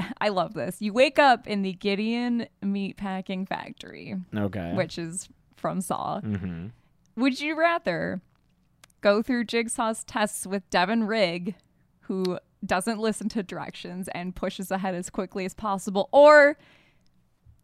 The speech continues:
Speaker 1: slow-ass motherfucking Jeff?"
Speaker 2: <laughs> Fuck.
Speaker 1: By the way, we have new shirts <laughs> up on dead meat store dot com,
Speaker 2: That's right.
Speaker 1: including a slow-ass motherfucking Jeff shirt. It's pretty great.
Speaker 2: Yeah.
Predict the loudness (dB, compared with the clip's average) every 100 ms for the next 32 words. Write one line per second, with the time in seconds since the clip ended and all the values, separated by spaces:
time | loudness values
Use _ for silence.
0 | _ -2 2 2 0 -2 -4 0 -2 0
1 | -4 -4 -8 -6 -6 -6 -8 -8 -14 _
2 | -20 _ _ -8 -8 -12 -20 -20 -2 4
3 | 4 2 -8 -20 _ -20 -20 -16 4 8
4 | 10 8 6 4 4 0 -2 -4 -8 _
5 | _ -10 0 4 4 2 0 0 0 2
6 | 2 0 -2 -2 -2 -6 -6 -6 -2 -2
7 | 0 4 4 4 -2 0 4 4 4 6
8 | 8 10 10 8 8 6 4 -2 2 2
9 | 4 4 4 2 2 4 4 2 -2 -6
10 | -6 -8 -6 -4 -4 -4 -6 -4 -2 -4
11 | -8 -20 _ _ _ _ _ _ -4 -2
12 | -2 0 2 2 -2 -6 -12 -6 0 0
13 | 0